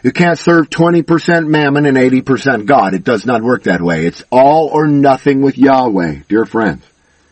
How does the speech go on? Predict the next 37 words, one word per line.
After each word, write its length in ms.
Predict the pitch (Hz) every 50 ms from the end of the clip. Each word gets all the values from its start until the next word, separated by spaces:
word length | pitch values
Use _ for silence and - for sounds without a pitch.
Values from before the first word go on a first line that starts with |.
| _ _ _ _
So 140 | - 185 180
not 280 | 175 190 214 233 233
only 540 | 214 196 190 170 143 117 95 85 85 78 67 - -
does 180 | 110 110 -
verse 300 | 107 165 180 180 - -
nine 380 | 156 156 156 143 139 143 147 - -
of 120 | 127 98
Saint 260 | - 156 151 156 135
John's 360 | - 147 143 143 143 139 -
Gospel 440 | - 147 139 131 127 - - 135 123
chapter 420 | - - 143 127 107 - - 123 107
ten 340 | - - 127 117 101 90 78
prove 360 | - - 139 135 110 85 - - - - - -
that 140 | - 101 -
Jesus 320 | - 156 170 143 147 143
Christ 320 | - 160 - - 147 -
is 140 | 143 139 -
the 100 | 127 123
door 400 | 98 143 143 143 147 147 147 - _ - - - -
and 120 | - 95 98
only 300 | - 143 156 160 165 160
by 240 | 135 135 135 135 131
him 260 | 127 143 151 151 151
can 200 | - - 127 120
anyone 380 | 110 135 147 160 165 165 165 160
enter 320 | 156 156 160 160 151 151
in 160 | 160 165 165
and 240 | 160 151 156 160 147
be 140 | 151 156 151
saved 480 | - - - 160 156 160 160 160 147 -
from 160 | 156 143 147
their 180 | 147 147 147
own 160 | 151 156 156 151
transgressions 800 | - 165 151 151 151 127 107 135 143 147 143 - 156 151 143 156
of 160 | 151 135 123
the 80 | 147
law, 420 | 143 139 139 143 143 147 160 160